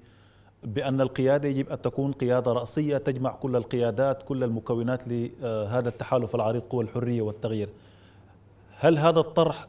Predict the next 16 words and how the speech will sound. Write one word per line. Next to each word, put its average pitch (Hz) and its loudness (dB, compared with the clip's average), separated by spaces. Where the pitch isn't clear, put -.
سيستقيم 156 -2
بصورة 143 0
عملية 120 0
مع 135 -4
الدعوة 123 0
التي 123 -4
تنادون 117 -6
بها 120 -6
بأن 120 -8
يتم 131 -6
تشكيل 135 -4
قوى 117 -4
الحرية 117 -6
والتغيير 117 -4
وتكون 123 -6
هنالك 123 -4